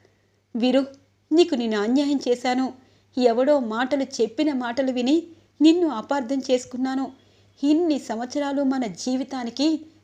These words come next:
కనీసం సుఖం, ప్రశాంతత లేకుండా చేశాను. నన్ను క్షమించు విరు" అని అంటారు. "సూర్య, నువ్వు రాముడి కంటే గొప్పవాడివని అప్పుడప్పుడు అనిపిస్తూ ఉంటుంది. రాముడితో పోల్చలేను గాని మీరు,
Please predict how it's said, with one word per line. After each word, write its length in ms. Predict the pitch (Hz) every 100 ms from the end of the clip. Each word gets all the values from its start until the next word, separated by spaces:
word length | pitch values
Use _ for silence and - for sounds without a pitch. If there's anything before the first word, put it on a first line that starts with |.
| _
కనీసం 500 | 262 247 277 269 269 254 - _ _
సుఖం, 560 | - 302 285 254 262 269 - _
ప్రశాంతత 600 | 294 311 311 330 269 254 254 277 - _
లేకుండా 500 | 285 262 262 262 262 269
చేశాను. 420 | 262 254 277 269 262 - - - -
నన్ను 260 | 349 339
క్షమించు 560 | 247 - 254 269 277 285
విరు" 420 | 254 254 254 269 247
అని 180 | 247 277
అంటారు. 540 | 269 277 269 277 262 - _ _ -
"సూర్య, 460 | - 269 254 277 277 _ _ _ _
నువ్వు 220 | 285 285
రాముడి 400 | 233 220 254 285
కంటే 360 | 277 247 226 262
గొప్పవాడివని 760 | 214 247 247 302 294 262 247 262
అప్పుడప్పుడు 560 | 247 - 294 285 269
అనిపిస్తూ 600 | 269 247 254 277 - 269
ఉంటుంది. 580 | 262 254 269 254 277 262 - _ _ _ 247
రాముడితో 560 | 254 269 320 320 294
పోల్చలేను 640 | 277 220 247 254 277 277 254
గాని 400 | 254 254 330 302 - _ _
మీరు, 340 | 311 339 254